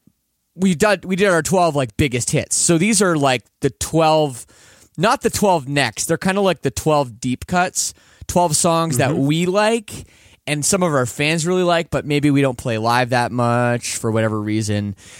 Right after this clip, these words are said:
Speaker 1: And we picked it kind of from, you know, our entire catalog. And some of them we changed, some of them we did some new versions of, and some of them we kept, uh, true to the originals,
Speaker 2: Mm-hmm.
Speaker 1: just with better recordings. And, uh, My Disaster, which came out yesterday,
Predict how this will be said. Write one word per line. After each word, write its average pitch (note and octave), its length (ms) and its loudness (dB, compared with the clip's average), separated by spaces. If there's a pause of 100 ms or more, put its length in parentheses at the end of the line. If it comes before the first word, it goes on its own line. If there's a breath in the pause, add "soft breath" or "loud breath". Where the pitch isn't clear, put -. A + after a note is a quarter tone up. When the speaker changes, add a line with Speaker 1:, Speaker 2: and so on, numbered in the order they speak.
(320 loud breath)
Speaker 1:
And B2+ 480 0 (120)
we C#3 120 0
picked D#3+ 300 -2
it - 220 -6
kind D#3 180 0
of C#3 100 2
from, A#2 520 -2
you A#2 80 -6
know, D3 80 2
our C3 180 0
entire C3 420 0
catalog. G#2 560 -2
And A#2+ 220 -4 (300 loud breath)
some G#3 240 2
of G#3+ 80 0
them G#3+ 100 0
we F3+ 140 0
changed, D#3 840 -4 (140)
some D3+ 240 -2
of D#3 80 4
them D#3+ 100 0
we D#3 120 0
did D3+ 180 0
some C#3+ 160 -2
new C3+ 160 0
versions C3+ 360 -2
of, C3+ 200 0
and A#2+ 100 -4
some C#3 160 -2
of C3+ 60 -2
them C3 120 -2
we B2 100 -4
kept, - 440 -6 (460 soft breath)
uh, B2+ 240 2
true - 200 0
to G#3 80 -2
the G#3+ 120 2
originals, D#3 480 2
Speaker 2:
Mm-hmm. D#3 80 0
Speaker 1:
just C#3+ 200 -2
with C#3 200 -2
better B2 200 0
recordings. C3 800 -2 (480 loud breath)
And, C#3+ 560 2
uh, B2+ 240 0
My D3+ 160 2
Disaster, F3 500 0
which D3+ 220 -2
came D#3 240 0
out C#3+ 260 0
yesterday, C3+ 680 0